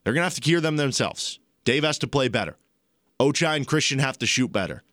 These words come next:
They have to get more out of the point guard spot and start to find consistencies. And maybe above all, because this is more of the long-term conversation, they need to start figuring out the rotation. That was, I will say, with Remy Martin out, like, that was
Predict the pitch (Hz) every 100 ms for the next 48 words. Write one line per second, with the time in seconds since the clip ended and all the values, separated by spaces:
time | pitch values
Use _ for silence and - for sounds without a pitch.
0 | _ _ _ _ _ _ - - 147 147
1 | 135 147 131 127 139 135 127 117 - 135
2 | 131 131 113 - 117 113 - 113 - 139
3 | 135 - 127 127 117 107 92 117 - 101
4 | - 60 - - - - - - 170 247
5 | 254 160 151 120 117 120 - 113 117 139
6 | - 139 127 113 107 110 117 120 123 120
7 | 123 120 - 127 123 127 113 _ _ _
8 | _ _ _ _ _ 143 214 262 185 -
9 | 156 131 - 135 123 113 113 104 101 90
10 | 95 - - - _ - - - _ -
11 | 120 208 190 143 151 160 135 131 160 -
12 | 143 143 131 117 131 143 131 131 113 123
13 | 110 117 127 147 160 107